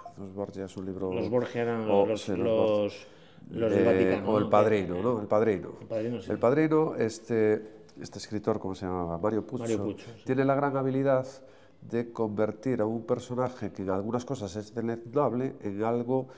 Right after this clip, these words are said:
Speaker 1: que por
Speaker 2: Sí.
Speaker 1: otro lado es admirable.
Speaker 2: Que vayas por
Speaker 1: Es
Speaker 2: él,
Speaker 1: decir, esa,
Speaker 2: sí.
Speaker 1: esa, o, bueno, o personajes de Juego de Tronos, también me aparece
Speaker 2: Sí,
Speaker 1: esa
Speaker 2: sí, sí,
Speaker 1: dicotomía,
Speaker 2: sí.
Speaker 1: ¿no? Eh, entonces, claro, tú dices, el empresario perfecto, el empresario perfecto igual no es empresario,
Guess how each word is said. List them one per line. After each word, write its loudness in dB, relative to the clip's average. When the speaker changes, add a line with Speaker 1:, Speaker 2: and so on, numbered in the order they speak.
Speaker 1:
que -4
por 2
Speaker 2:
Sí. 6
Speaker 1:
otro 6
lado 8
es -4
admirable. 2
Speaker 2:
Que 0
vayas 8
por 2
Speaker 1:
Es 2
Speaker 2:
él, 2
Speaker 1:
decir, 0
esa, 2
Speaker 2:
sí. 0
Speaker 1:
esa, 2
o, 8
bueno, 2
o 2
personajes 4
de 4
Juego 4
de 4
Tronos, 2
también -2
me 4
aparece 6
Speaker 2:
Sí, 0
Speaker 1:
esa 4
Speaker 2:
sí, 2
sí, 4
Speaker 1:
dicotomía, 4
Speaker 2:
sí. 2
Speaker 1:
¿no? -2
Eh, 8
entonces, 2
claro, 8
tú 4
dices, 4
el 6
empresario 2
perfecto, 0
el 2
empresario 2
perfecto 2
igual 2
no 2
es -6
empresario, 0